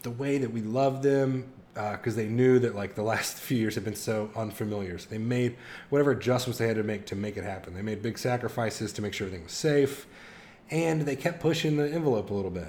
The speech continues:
And it was just like, I don't know, when that Top Chef season and the Survivor season came out that my wife and I watched together, it was, uh,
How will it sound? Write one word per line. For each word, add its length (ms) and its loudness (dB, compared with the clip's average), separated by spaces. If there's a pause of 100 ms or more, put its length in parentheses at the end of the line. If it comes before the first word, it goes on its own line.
And 100 -8
it 60 -4
was 140 -6
just 200 -4
like, 220 -2 (300)
I 60 4
don't 100 6
know, 140 2
when 120 -2
that 140 0
Top 200 0
Chef 180 2
season 440 2
and 240 -2
the 380 0
Survivor 440 0
season 300 -4
came 220 -4
out 100 -2
that 80 -6
my 120 -4
wife 240 -4
and 100 -6
I 100 -8 (100)
watched 280 -8
together, 380 -8 (600)
it 100 2
was, 280 6
uh, 480 4